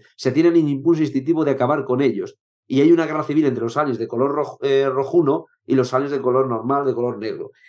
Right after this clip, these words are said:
Y dices, "Joder", y te aborda temas como los prejuicios, el racismo, en plan, "Ya lo sé,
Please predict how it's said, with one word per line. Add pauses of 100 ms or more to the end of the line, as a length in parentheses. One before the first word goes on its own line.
(120)
Y
dices,
"Joder",
y
te
aborda
temas
como (180)
los
prejuicios,
el
racismo,
en
plan,
"Ya
lo
sé,